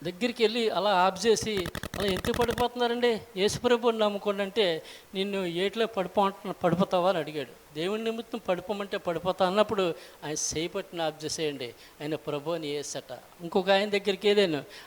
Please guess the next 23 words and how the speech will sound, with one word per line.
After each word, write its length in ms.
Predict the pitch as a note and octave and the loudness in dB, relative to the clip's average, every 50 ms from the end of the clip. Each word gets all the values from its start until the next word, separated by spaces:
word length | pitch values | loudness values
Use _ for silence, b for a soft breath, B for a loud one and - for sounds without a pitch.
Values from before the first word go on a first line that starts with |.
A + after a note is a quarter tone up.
| B B | B B
ఆయన 120 | D#3+ E3+ E3 | -2 -2 -2
పాల 320 | - - D#3+ E3 F3+ G3 | -2 2 4 4 4 6
వ్యాపారం 440 | G#3 G3+ F#3+ - G#3 G3 F#3 F3+ E3+ | 4 2 2 2 -2 -2 -2 0 0
చేస్తున్నాడు. 440 | E3+ E3 C#3+ - - E3 D#3 C3+ - - - B B B B B G3+ | 0 0 0 0 -2 -2 -2 -2 -2 -6 -18 B B B B B -4
ఏంటి, 120 | A3 G#3+ | -2 0
యేసు 280 | F#3 F3 F#3+ F#3+ - A3 | 0 0 0 0 0 0
ప్రభువుని 380 | G#3+ B3+ B3 B3 A3+ C4 A#3+ A#3 | 2 2 2 4 2 0 0 0
నమ్ముకోండి, 680 | A3+ A3 A3 G#3+ - A3 A3 A3+ B3 A#3+ G3+ F3 - B B B B - | 0 0 -2 -2 -2 -2 -2 0 0 -2 -2 -2 -4 B B B B -8
మీ 60 | F3+ | -6
పట్ల 320 | - - F3+ E3 - A#3 A3 | -2 0 0 0 2 0 0
గొప్ప 400 | F3+ - D#3 E3 D#3+ - - A3+ | 0 0 -2 -2 -2 0 -2 0
కార్యాలు 420 | A3+ B3 A#3 A3+ A#3 A#3 A3 G#3 | 2 4 4 4 4 2 0 2
చేస్తాయంటే, 680 | G3+ G3+ F3+ - - F#3+ F#3 F#3 F#3+ F3 D3+ D3 C3+ B B B B B | 2 0 0 2 0 -2 -2 0 -2 -2 -2 -2 -6 B B B B B
"అలాగే 300 | D#3+ C3+ D#3 F#3 G3 G3+ | -4 -2 0 0 2 2
బాబు, 280 | F#3+ G3 G3+ G3 F#3 G3+ | 4 4 4 4 4 0
నమ్ముకుంటాను" 600 | F#3 F3+ E3 E3+ F3+ F3 - F#3+ F3+ G3 F#3+ E3+ - | -2 0 -2 -2 -2 -2 -6 -6 -4 -4 -4 -2 -4
చెప్పి 380 | E3+ E3 - G3+ F#3 E3 D3 - B B B B E3 | -6 -6 -4 -2 -2 -2 -2 -4 B B B B -8
ఒక 80 | - - - | -8 -6 -2
క్యారేజీతో 480 | D#3+ D#3 D#3+ F3 F3 E3+ F3 - G3+ | 2 2 2 2 0 -4 -4 0 0
నెయ్యి 260 | F#3 E3 D#3+ F3 E3+ E3 | 0 0 0 -2 -4 -6
ఇచ్చాడు. 540 | D3+ - - D#3+ C#3+ C3 - - - - | -6 -6 -4 -4 -4 -4 -6 -12 -12 -10
ఆ 20 | D#3+ | -6
నెయ్యి 260 | F3+ F3+ G3 A3+ | -4 -2 0 0